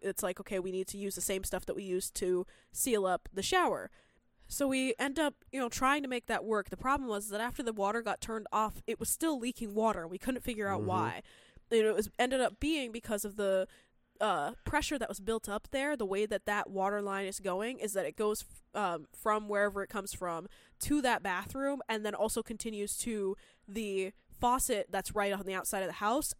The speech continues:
Speaker 1: and to the faucet that's all the way on the other side with the bungalow.
Speaker 2: About fifty-five feet away.
Speaker 1: So those were both closed, and so those are the end of that,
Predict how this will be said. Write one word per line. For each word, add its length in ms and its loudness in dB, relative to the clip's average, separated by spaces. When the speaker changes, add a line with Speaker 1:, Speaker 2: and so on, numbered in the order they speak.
Speaker 1:
and 280 2
to 80 -2
the 60 -2
faucet 380 0
that's 140 -4
all 140 2
the 60 0
way 160 4
on 80 0
the 100 -4
other 120 -2
side 400 -4
with 160 -2
the 80 -8
bungalow. 500 -2
Speaker 2:
About 140 -4
fifty-five 500 -8
feet 200 -10
away. 180 -12
Speaker 1:
So 600 4
those 300 6
were 80 2
both 260 2
closed, 640 2
and 120 -2
so 180 2
those 280 4
are 80 4
the 240 -6
end 400 -2
of 280 2
that, 320 0